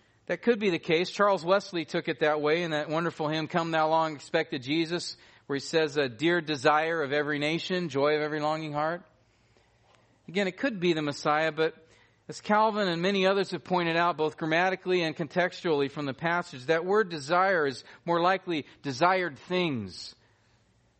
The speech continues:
In other words, the valuable or the precious. Notice in verse eight, he mentions precious metals, gold and silver.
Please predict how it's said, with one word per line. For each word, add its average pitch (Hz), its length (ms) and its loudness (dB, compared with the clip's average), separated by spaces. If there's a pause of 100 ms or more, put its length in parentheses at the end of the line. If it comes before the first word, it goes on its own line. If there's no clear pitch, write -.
(180)
In 165 60 -2
other 180 100 2
words, 165 220 0
the 135 80 -10
valuable 160 500 2
or 131 140 -2
the 127 80 -4
precious. 165 640 -2
Notice 165 300 0
in 170 80 -4
verse 151 260 0
eight, 170 240 2
he 131 100 -4
mentions 151 540 -4
precious 147 440 -4
metals, 120 360 -2
gold 143 340 2
and 127 120 -6
silver. 127 500 -2